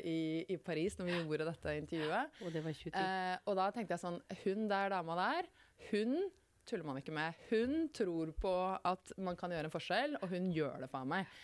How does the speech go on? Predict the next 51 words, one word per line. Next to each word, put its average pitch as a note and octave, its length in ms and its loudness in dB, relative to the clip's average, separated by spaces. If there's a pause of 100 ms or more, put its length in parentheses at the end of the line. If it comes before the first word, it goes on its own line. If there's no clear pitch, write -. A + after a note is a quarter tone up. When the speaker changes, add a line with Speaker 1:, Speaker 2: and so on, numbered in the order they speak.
(180)
Speaker 1:
Eh, F3 520 0
og G3 140 0
det G3 480 2
ser D#3 300 2
vi D#3+ 80 -2
jo D#3+ 100 2
også - 180 -4
nå, F#3 120 2 (100)
at G3 160 0 (100)
du E3 140 4
har E3+ 140 4
liksom, E3+ 220 0
du E3+ 100 2
har E3+ 100 2
gått E3+ 240 -2
fra E3 320 0
å E3+ 40 -4
være D3+ 200 0
sjefsredaktør E3 800 0
i E3+ 140 2
et D#3+ 140 0
liksom D#3+ 280 -4
superprestisje D#3+ 1200 -2 (440)
fashionmagasin, D#3+ 840 0
og F#3+ 120 0
du E3 140 0
nå D#3+ 140 -2 (180)
går D3+ 260 0
inn D3 160 0
i D3+ 80 -4
miljøkampen. C#3+ 720 -2 (180)
Heia - 260 -2
deg, F3 200 -2
ass. - 200 -6
Speaker 2:
Ja, D#3+ 120 2
men D#3+ 160 2
takk D#3+ 200 -4
for F#3 160 0
det. E3 100 4 (380)
Og G#3+ 140 2
det F#3 140 4
som G3+ 120 2
er F#3 100 4
litt F#3+ 100 0
morsomt, F#3 280 0
bare F3 160 2
for F#3 120 0
å D#3 160 4
avslutte D#3 420 0 (160)
akkurat D3+ 340 -2
det, F#3 160 2